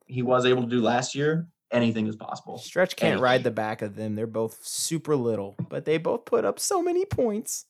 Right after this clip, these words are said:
Speaker 1: I know.
Speaker 2: It's so annoying. It's so annoying. All right. So, uh, I know how I said with this next matchup, um, that my win percentage over Don is seventy-eight percent, what Sleeper thinks. And I was like, "Oh, that's so high." Um,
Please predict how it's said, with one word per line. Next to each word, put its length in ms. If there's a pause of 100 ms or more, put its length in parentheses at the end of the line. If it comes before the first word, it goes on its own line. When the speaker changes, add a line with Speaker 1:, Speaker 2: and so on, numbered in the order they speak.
(520)
Speaker 1:
I 60
know. 320
Speaker 2:
It's 100
so 200
annoying. 340 (100)
It's 140
so 180
annoying. 380
All 120
right. 240 (320)
So, 360
uh, 380
I 100
know 240
how 180
I 80
said 340
with 140
this 140
next 280
matchup, 420 (300)
um, 500 (100)
that 400 (260)
my 420
win 220
percentage 420
over 220
Don 400
is 120
seventy-eight 440
percent, 420
what 180
Sleeper 300
thinks. 360
And 60
I 40
was 100
like, 140
"Oh, 180
that's 180
so 160
high." 340 (440)
Um, 500